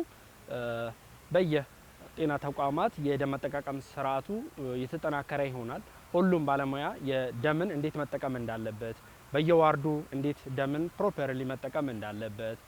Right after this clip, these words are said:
ትራንስፖርቴሽኑ ምን እንደሚመስል፣ ስቶሬጁ ምን እንደሚመስል፣ የ-፣ በሚፈለገው ደረጃ የደምና የደም ተዋጽኦን በሚፈለገው ስታንዳርድ፣ እ፣ መሰረት የማስቀመጥና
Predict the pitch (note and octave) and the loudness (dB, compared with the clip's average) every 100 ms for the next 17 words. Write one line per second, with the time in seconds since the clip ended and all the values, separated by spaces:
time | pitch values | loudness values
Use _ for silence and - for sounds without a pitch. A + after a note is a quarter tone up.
0 | - - - D#3 E3+ - E3 E3+ - F#3 | -20 -14 -2 0 2 0 0 0 2 2
1 | F#3 E3+ A#2 A2 A2 A2+ A#2 A#2+ A2+ A2 | 4 2 0 -2 -4 -4 -6 -8 -8 -10
2 | - - D3 - F3+ F3 E3 D#3+ E3 E3+ | -8 -6 -6 -2 4 6 6 4 2 2
3 | D3 B2+ A#2+ A#2 A2+ B2 A2+ A2 - - | 0 0 -2 -6 -8 -8 -8 -10 -16 -18
4 | - B2+ B2+ C#3 D#3+ G3 A3 F3+ D3+ C#3+ | -10 -6 -6 0 4 4 4 4 4 4
5 | C#3+ C#3+ D3 F#3 D#3 C#3+ C3 C3 C#3+ C#3+ | 4 4 4 2 2 4 4 2 2 2
6 | C#3 C3+ C#3 C#3+ C#3+ C#3+ G3 C#4+ - - | 2 0 0 2 2 4 2 2 -2 -12
7 | - - D3+ F3+ - D#3 C#3 C3+ C3+ A#2+ | -14 -4 0 0 2 2 2 2 2 0
8 | - C#3+ C#3 C3+ B2 - - - C3 B2+ | 0 0 2 0 -2 -12 -16 -8 -4 -2
9 | B2 A#2+ A#2 A#2 - - - C3+ C#3 D#3+ | -2 -2 -4 -6 -10 -18 -10 -8 -4 -2
10 | G#3+ - - - - C#3 D3+ D3 E3 D3 | -2 -4 -20 -16 -4 0 0 0 -2 -2
11 | C#3+ C#3+ | -2 -2